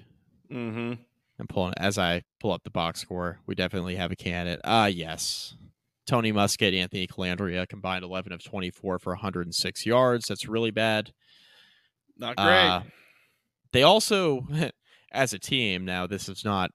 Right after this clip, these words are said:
Speaker 2: adjusted for sacks, so take that with a grain of salt here, but forty carries for ninety-five yards.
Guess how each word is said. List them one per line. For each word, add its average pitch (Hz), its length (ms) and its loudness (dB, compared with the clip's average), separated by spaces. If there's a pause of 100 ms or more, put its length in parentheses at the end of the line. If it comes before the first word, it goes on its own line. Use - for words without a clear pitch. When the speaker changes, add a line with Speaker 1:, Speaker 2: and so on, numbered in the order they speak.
Speaker 2:
adjusted 98 480 -2
for 82 140 -14
sacks, 87 500 0
so - 220 -2
take - 220 -8
that 95 180 0
with 85 140 -4
a 87 40 -4
grain 92 240 -2
of 80 100 -6
salt 85 360 -4
here, 85 340 -8
but 82 380 -8
forty 98 440 -4
carries 95 460 0
for 92 140 -8
ninety-five 90 680 -2
yards. 233 540 -2